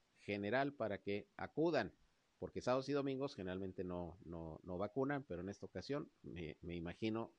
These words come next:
repito, aprovechando el periodo vacacional, pues iban a trabajar.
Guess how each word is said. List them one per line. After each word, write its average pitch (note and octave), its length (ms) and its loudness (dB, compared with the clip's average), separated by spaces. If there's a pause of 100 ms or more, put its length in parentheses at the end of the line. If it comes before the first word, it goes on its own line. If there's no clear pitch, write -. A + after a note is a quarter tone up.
repito, - 340 -4
aprovechando F2+ 680 -2 (500)
el F2 220 -2
periodo G2+ 320 2
vacacional, D3 680 0
pues - 160 -6
iban F#2+ 220 -2
a E2+ 80 -6
trabajar. - 460 -8